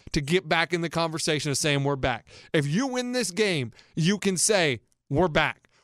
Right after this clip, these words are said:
We are actual national title contenders." You lose this game,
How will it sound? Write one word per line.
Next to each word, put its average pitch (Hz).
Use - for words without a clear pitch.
We 208
are 226
actual 202
national 190
title 180
contenders." 139
You 175
lose 185
this 233
game, 247